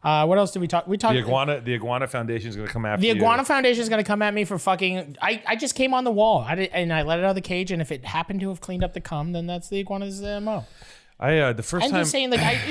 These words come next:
Speaker 1: anyone can get busted for any, like I said, we're, we're joking around. There's gonna be an exclaimer, a disclaimer.
Speaker 2: An exclaimer,
Speaker 1: There's
Speaker 2: yeah.
Speaker 1: gonna be a disclaimer. All of these jokes are jokes, and nothing I said is even real. So it doesn't even matter
Speaker 2: Should we
Speaker 1: because
Speaker 2: put it
Speaker 1: podcasts are full of shit.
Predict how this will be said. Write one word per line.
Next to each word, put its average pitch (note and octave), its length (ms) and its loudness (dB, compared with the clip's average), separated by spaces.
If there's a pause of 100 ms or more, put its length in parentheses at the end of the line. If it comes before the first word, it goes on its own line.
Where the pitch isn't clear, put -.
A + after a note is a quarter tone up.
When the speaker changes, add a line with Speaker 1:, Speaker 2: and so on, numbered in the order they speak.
Speaker 1:
anyone G4+ 360 2
can D4+ 120 -2
get A#3+ 240 2
busted G#3 300 0
for G#3 100 -4
any, G3 120 -2
like G#3+ 200 0
I A3 120 0
said, A3+ 240 -2
we're, A#3 480 -4
we're A#3+ 160 -2
joking A3+ 400 0
around. E3 460 2 (200)
There's G3 140 2
gonna A3+ 180 4
be G#3+ 160 4
an F#3+ 180 4
exclaimer, D#3+ 840 0 (220)
a E3+ 80 -2
disclaimer. A3+ 500 0
Speaker 2:
An A#3+ 80 2
exclaimer, F#2 560 -6
Speaker 1:
There's A#3+ 100 2
Speaker 2:
yeah. A#3+ 40 2
Speaker 1:
gonna D#4 160 4
be E4 80 6
a D#4+ 60 2
disclaimer. A3 680 -2
All B3+ 220 6
of B3 80 2
these A3+ 100 0
jokes F3+ 320 2
are D#3+ 60 -2
jokes, C3+ 600 -2
and F#3+ 120 0
nothing A3+ 240 2
I G3+ 80 2
said G3+ 180 2
is G3 140 -2
even G#3 200 -4
real. G3+ 360 0 (720)
So - 160 0
it G3 60 4
doesn't G#3+ 240 2
even G#3 260 -2
matter G#3+ 260 0
Speaker 2:
Should F3 120 0
we - 40 4
Speaker 1:
because G3 140 2
Speaker 2:
put - 100 2
it G#3+ 140 4
Speaker 1:
podcasts A3 240 0
are G#3 40 0
full G3+ 240 2
of F3+ 80 2
shit. F3+ 380 2